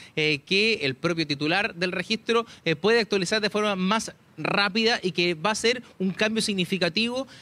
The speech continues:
en su ponderación del porcentaje en donde se encuentre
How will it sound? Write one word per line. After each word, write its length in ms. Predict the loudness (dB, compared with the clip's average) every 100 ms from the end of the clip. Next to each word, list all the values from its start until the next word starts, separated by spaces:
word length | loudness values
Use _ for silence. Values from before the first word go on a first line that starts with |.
| 0
en 220 | 0 0
su 360 | -2 -2 -2 0
ponderación 880 | 0 2 2 0 2 0 0 -4 0
del 320 | 2 2 -2
porcentaje 720 | -2 -4 -4 -2 -2 0 -4 -4 -4
en 120 | -2
donde 200 | 0 0
se 80 | 0
encuentre 580 | 0 0 -2 -2 -4